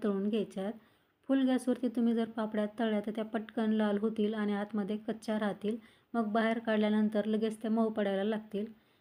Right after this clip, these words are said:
आता पहा खालची बाजू झाल्यानंतर लगेच आपल्याला पापड्या अशा अलटपलट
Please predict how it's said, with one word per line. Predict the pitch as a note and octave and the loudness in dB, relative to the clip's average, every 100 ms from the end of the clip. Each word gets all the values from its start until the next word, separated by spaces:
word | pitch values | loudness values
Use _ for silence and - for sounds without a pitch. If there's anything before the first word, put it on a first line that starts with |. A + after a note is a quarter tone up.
| _ | _
आता | A3 G#3+ | -4 -2
पहा | A3 A3 A3+ | 0 0 0
खालची | A3+ A3 A#3+ | 0 2 2
बाजू | A3+ A3 A3 | 4 4 4
झाल्यानंतर | A3 G#3+ A3 A3 G#3+ G#3 A3 | 2 4 2 2 2 0 2
लगेच | G#3+ A3+ A3+ | 2 2 -2
आपल्याला | G#3 G#3 G#3 | -4 -2 -2
पापड्या | G#3+ G#3 G3 G3+ | -2 -2 -2 -2
अशा | G3+ G#3 G#3 | -2 -2 0
अलटपलट | A3 A3 G#3+ G3 | 0 -2 -2 -2